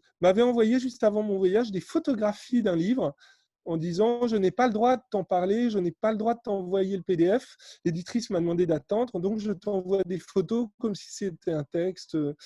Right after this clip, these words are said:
érotique ou politique clandestin pendant la guerre. » Donc c'était des images de chiennes, c'était des morceaux, euh, vraiment, euh,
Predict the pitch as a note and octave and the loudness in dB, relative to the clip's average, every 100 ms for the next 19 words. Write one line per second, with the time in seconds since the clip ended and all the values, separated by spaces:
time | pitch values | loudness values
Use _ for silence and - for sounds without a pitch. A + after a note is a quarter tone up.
0 | - - - E3+ F#3 - A3+ G#3 G3 E3+ | -20 -6 2 4 4 2 -2 -2 -2 -4
1 | - G3+ G#3+ G3 F#3+ - F#3 F#3+ G3+ F3 | -6 -10 -4 -4 -4 -6 -4 -4 -4 -4
2 | E3+ E3 F3+ A3+ E3+ - - - _ F3+ | -2 0 0 -2 -6 -12 -20 -20 _ -2
3 | F3+ A3 A#3+ G#3+ F#3 G3+ A3 A3+ F3+ F3 | 0 -2 -2 -2 -2 0 0 0 -2 -4
4 | - G3 G3+ A3+ - F#3+ F#3 F#3 F3 - | 0 2 2 -2 -8 -6 -4 -4 -6 -6
5 | G#3+ G3 D#3+ D#3 D3 F#3+ G#3+ A3 E3+ D#3 | -2 0 0 -2 -2 -2 0 0 -2 -4